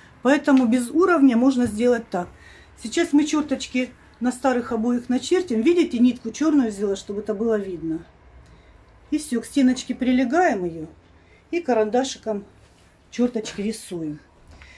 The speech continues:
Вот, я хочу отсюда начать, э, вот отсюда первую обоину, чтобы она ровно, э, висела вниз.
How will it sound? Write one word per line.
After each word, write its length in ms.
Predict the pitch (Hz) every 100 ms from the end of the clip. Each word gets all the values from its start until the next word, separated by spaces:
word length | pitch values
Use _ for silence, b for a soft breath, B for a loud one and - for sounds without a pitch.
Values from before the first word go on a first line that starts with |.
| b b
Вот, 280 | 220 247 233 202
я 280 | 240 370
хочу 340 | 392 285 - 277
отсюда 540 | 254 254 - 349 262
начать, 580 | 233 226 - 302 320 -
э, 160 | 226 220
вот 280 | 214 240 -
отсюда 640 | 220 220 294 320 277 269 B B B 269
первую 480 | 277 247 233 233 226
обоину, 520 | 214 294 339 311 277
чтобы 300 | - 240 247
она 280 | 254 269 240
ровно, 520 | 220 262 262 254 247
э, 200 | 208 196 196
висела 480 | 202 - 247 247 220
вниз. 480 | 226 190 - -